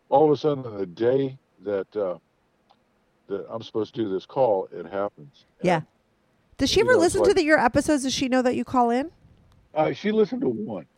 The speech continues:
Speaker 2: Right.
Speaker 1: Yeah, and she does know that I call in.
Speaker 2: Yeah.
Speaker 1: Uh, and, uh, but, uh, she, she, most of the time she's not there because she wants,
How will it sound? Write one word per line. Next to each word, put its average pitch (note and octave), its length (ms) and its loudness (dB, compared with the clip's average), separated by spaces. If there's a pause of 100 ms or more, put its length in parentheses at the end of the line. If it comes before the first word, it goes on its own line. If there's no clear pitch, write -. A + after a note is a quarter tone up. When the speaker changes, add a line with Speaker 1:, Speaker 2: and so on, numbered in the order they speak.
Speaker 2:
Right. C3+ 220 2
Speaker 1:
Yeah, C3+ 100 4
and D#3 120 -4
she G3 160 -4
does E3+ 260 4
know D#3+ 220 0
that C3+ 140 0
I A2+ 120 -2
call G#2 360 -2
in. G2+ 140 -8
Speaker 2:
Yeah. E3 240 2
Speaker 1:
Uh, E2 180 -10 (840)
and, F2 300 -12
uh, D#2+ 220 -14 (880)
but, E2+ 220 -12 (460)
uh, - 160 -14 (280)
she, A2+ 300 -16
she, G#2+ 320 -12 (400)
most F3+ 260 0
of F3+ 80 4
the - 60 -2
time C#3 220 -4
she's A2+ 280 -10
not A#2+ 260 -6
there B2 200 0
because G#2 340 -8
she A#2 100 -12
wants, G#2+ 340 -8